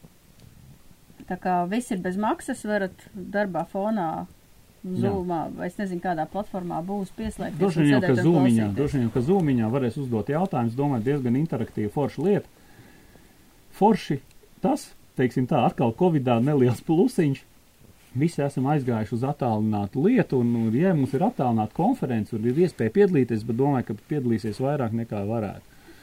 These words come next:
Speaker 2: Nekā būt vienkārši uz vietas, nu, ja kaut kas notikt. Un es domāju, tā interaktīvā lieta tiks nodrošināta, ka varēs uzdot jautājumus, atbildēt, un... Baigi forši īstenībā tas ir.
Speaker 1: Nu,
Speaker 2: Tālūk.
Speaker 1: jā,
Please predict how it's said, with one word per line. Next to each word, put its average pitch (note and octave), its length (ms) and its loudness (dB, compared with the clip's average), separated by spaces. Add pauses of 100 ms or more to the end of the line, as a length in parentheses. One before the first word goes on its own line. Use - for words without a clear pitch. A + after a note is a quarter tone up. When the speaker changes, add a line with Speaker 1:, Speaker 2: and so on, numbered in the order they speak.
(180)
Speaker 2:
Nekā C3 260 4
būt C#3 240 2
vienkārši B2 380 0
uz A2 100 0
vietas, B2+ 540 2
nu, C#3 200 -2
ja A2+ 160 0
kaut G2 300 -8
kas - 100 -20
notikt. A2 420 -2
Un G#2+ 200 -2
es A2 100 -2
domāju, B2+ 300 0
tā A2 160 -2
interaktīvā A#2 680 -2
lieta C3+ 300 -2
tiks - 100 -10
nodrošināta, A#2+ 640 -2
ka A2 80 -6
varēs G2 280 -6
uzdot G2+ 280 -6
jautājumus, D3 540 -2
atbildēt, G#2 580 -4
un... F2+ 120 -10 (1080)
Baigi C#3 280 -2
forši - 400 -8
īstenībā G2 480 -14
tas - 260 -18
ir. B2 100 -18 (540)
Speaker 1:
Nu, A3 400 -2
Speaker 2:
Tālūk. A2+ 380 -2
Speaker 1:
jā, C4+ 180 2